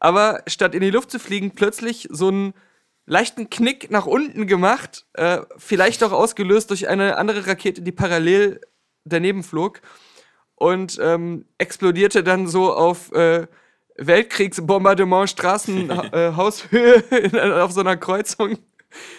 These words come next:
Speaker 1: Das sah dann für einen
Speaker 2: Ja.
Speaker 1: kurzen Moment auch recht beeindruckend aus, aber es ist nichts passiert, zumindest, äh, nicht, dass wir wüssten. Also wenn da jetzt noch irgendwie
Speaker 2: Ja.
Speaker 1: zwei Tage später so ein Kaschmirteppich, äh, nach tagelangen Glimmen doch angefangen hat zu brennen, wir sind da also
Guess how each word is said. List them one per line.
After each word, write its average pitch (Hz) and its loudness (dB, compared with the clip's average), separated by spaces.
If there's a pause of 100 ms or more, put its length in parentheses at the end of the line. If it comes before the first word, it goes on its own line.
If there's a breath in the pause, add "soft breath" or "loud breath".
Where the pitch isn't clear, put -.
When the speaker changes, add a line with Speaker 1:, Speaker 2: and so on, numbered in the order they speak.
(120 loud breath)
Speaker 1:
Das 170 -6
sah 170 2
dann 190 2
für 208 -2
einen 196 0
Speaker 2:
Ja. - -10
Speaker 1:
kurzen 226 4
Moment 190 0
auch 185 -2
recht 202 -4
beeindruckend 185 0
aus, 160 0
aber 156 0 (440 loud breath)
es 151 -10
ist 175 -4
nichts 170 -6
passiert, 160 -2
zumindest, 151 -6
äh, 139 -4
nicht, 151 -10
dass 131 -6
wir 139 -8
wüssten. 139 -10
Also 127 -8
wenn 135 -4
da 127 0
jetzt 143 -2
noch 156 -2
irgendwie 156 0
Speaker 2:
Ja. 156 -16 (320 soft breath)
Speaker 1:
zwei 160 0
Tage 165 0
später 175 0
so 170 -4
ein 165 -2
Kaschmirteppich, 180 -4
äh, 170 0 (420 soft breath)
nach 151 -2
tagelangen 180 0
Glimmen 185 4
doch 170 2
angefangen 196 0
hat 208 -2
zu 180 -6
brennen, 190 -2
wir 156 -4
sind 165 -4
da 156 2
also 143 -4